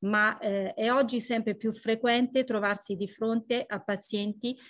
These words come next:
che possono avere un rischio eredofamiliare,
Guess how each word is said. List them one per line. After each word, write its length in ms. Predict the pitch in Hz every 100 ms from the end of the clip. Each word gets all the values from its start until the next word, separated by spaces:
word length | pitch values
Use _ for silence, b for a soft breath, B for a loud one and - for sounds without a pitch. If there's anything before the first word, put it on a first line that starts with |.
| B _
che 160 | 220
possono 400 | 220 269 269 233
avere 280 | 220 233 254
un 120 | 233
rischio 640 | 220 247 247 - 254 247 -
eredofamiliare, 1300 | 220 208 233 220 226 - 202 202 202 196 190 196 247